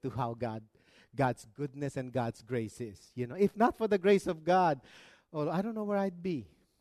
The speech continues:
I don't know where I'd be. But we have a future. We had to hold on to the promise of God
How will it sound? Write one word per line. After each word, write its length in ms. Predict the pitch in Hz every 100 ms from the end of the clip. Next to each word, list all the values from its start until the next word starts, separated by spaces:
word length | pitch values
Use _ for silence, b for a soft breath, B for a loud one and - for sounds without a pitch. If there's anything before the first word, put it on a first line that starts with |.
| _ -
I 60 |
don't 100 | 180
know 100 | 180
where 120 | 170
I'd 220 | 156 139 143
be. 200 | 135 117 _ _ _ _ _ _ _ _ _ _ _
But 100 | 139
we 100 | 151
have 160 | 175 175
a 80 | 147
future. 480 | - 170 170 - 147
We 100 | 165
had 140 | 165
to 80 | 151
hold 300 | 117 175 170
on 160 | 175
to 100 | 165
the 100 | 156
promise 400 | 151 165 160 156
of 160 | 147 139
God 260 | 151 147